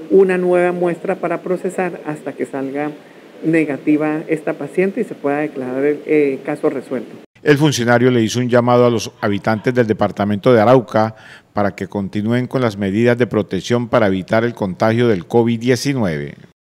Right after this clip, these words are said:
Speaker 1: El llamado es a continuar las medidas preventivas y restrictivas implementadas hasta el momento.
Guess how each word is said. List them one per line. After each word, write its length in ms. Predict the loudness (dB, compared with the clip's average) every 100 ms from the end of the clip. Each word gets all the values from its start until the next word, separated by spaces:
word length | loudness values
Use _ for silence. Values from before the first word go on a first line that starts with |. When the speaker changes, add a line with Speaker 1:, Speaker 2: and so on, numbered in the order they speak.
| 0
Speaker 1:
El 180 | 2 2
llamado 500 | 0 0 0 -2 -2
es 220 | -2 -2 -4
a 140 | -4
continuar 580 | -4 -4 -4 -4 -2 -2
las 180 | -2 0
medidas 420 | 0 0 -2 -4 -2
preventivas 720 | 0 0 -2 0 0 0 -2
y 80 | -4
restrictivas 760 | -4 -6 -6 -4 -2 -2 -2 -6
implementadas 800 | -6 -4 -4 -6 -6 -6 -6 -8
hasta 260 | -12 -12 -8
el 60 |
momento. 540 | -6 -2 -2 -2 -6